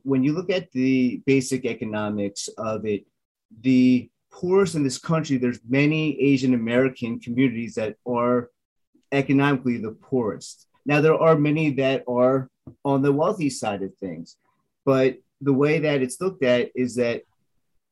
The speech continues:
Asian Americans are always successful, and that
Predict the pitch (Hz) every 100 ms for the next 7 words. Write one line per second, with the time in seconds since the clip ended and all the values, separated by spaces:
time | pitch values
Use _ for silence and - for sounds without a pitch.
0 | _ - 147 139 131 127 135 135 123 117
1 | 110 104 - 127 123 120 120 110 107 -
2 | 101 98 - 85 - _ _ _ _ _
3 | _ 123 123 120 120 117 107